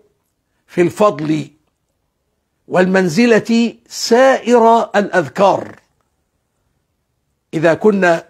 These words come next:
قد أمرنا بالتسبيح والتهليل والتكبير والاستغفار والصلاة والسلام على النبي صلى الله عليه وسلم، فهذا كله مطلوب،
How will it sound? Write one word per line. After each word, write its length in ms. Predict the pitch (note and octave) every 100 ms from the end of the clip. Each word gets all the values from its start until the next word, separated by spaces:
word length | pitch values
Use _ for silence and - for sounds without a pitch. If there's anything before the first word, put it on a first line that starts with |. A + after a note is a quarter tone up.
| _ _ _ _ _
قد 180 | - D#3
أمرنا 420 | - F3 G3 E3+
بالتسبيح 760 | D3+ D3+ E3 - C#3 F#3+ F#3+ C#3
والتهليل 560 | D#3 D3+ B2+ C#3+ F#3 E3+
والتكبير 640 | D#3 - D3 D#3+ G3 F3
والاستغفار 840 | E3 D3+ - C#3+ A2+ G3 F#3 D#3
والصلاة 400 | C#3+ - F3 G3
والسلام 420 | F3+ - F3+ G3
على 140 | D#3 E3+
النبي 280 | E3 F#3 F#3+
صلى 180 | F3
الله 120 | E3 A3+
عليه 80 |
وسلم، 100 | G#3
فهذا 380 | E3 E3+ A#3+ A3
كله 360 | G3 B3 A3 A3+
مطلوب، 540 | A3+ A3 C#4+ B3 -